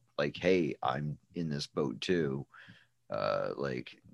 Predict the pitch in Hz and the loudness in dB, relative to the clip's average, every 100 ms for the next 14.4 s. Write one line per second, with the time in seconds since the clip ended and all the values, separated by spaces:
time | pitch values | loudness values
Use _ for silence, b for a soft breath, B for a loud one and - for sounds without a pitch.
0 | - 73 82 - 98 92 82 - 80 90 | -6 0 0 0 -2 2 2 4 4 4
1 | - 117 135 - - 131 - - 95 98 | 6 6 6 2 -4 -4 -2 2 2 2
2 | 80 80 78 82 90 87 - - 78 71 | -2 -4 -6 -6 -6 -8 -8 -6 -6 -6
3 | 73 - 90 85 78 78 64 - - 73 | -8 -12 -12 -8 -6 -6 -8 -10 -8 -8
4 | 67 69 58 - - 73 82 78 95 107 | -6 -8 -10 -12 -8 -6 -6 -4 0 2
5 | 107 98 - 90 82 - 90 82 82 73 | 2 2 0 0 0 0 0 0 0 2
6 | 87 92 85 60 69 62 - - 67 58 | 2 4 2 0 -2 -4 -8 -6 -6 -4
7 | 52 52 - - - _ _ _ _ _ | -6 -6 -6 -8 -10 _ _ _ _ _
8 | - 87 90 90 80 78 73 - - - | -4 -2 0 0 0 -2 -4 -6 -10 0
9 | 76 85 - 82 76 73 76 73 76 76 | 4 4 4 0 2 -2 0 0 0 0
10 | 62 58 60 - _ _ _ _ _ _ | 0 -2 -8 -18 _ _ _ _ _ _
11 | _ _ - - 151 76 - 80 - - | _ _ -20 -14 -12 -10 -4 -2 -2 -6
12 | 78 - 65 60 58 55 64 58 55 58 | -6 0 2 2 -2 -4 -6 -6 -6 -4
13 | 60 57 50 - 87 65 - - 76 82 | -4 -6 -6 0 2 2 0 -4 -2 0
14 | 80 82 71 69 | 0 -4 -4 -6